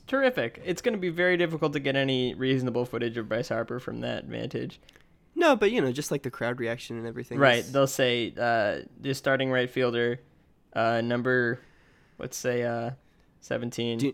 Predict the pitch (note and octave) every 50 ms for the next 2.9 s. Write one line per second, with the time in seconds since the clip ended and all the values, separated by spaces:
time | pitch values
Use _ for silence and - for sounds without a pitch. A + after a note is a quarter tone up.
0 | - - - _ _ _ - - C3+ C#3+ C#3 B2 B2 C3+ A#2+ B2 C3 B2 A#2 B2
1 | C#3 C#3+ D3+ - - - D3+ C#3 - C#3 B2 B2+ A#2 A#2 A2+ A2+ A2+ B2 B2 -
2 | _ _ _ _ _ _ - - C3+ B2 - - - B2 A2 G#2+ A#2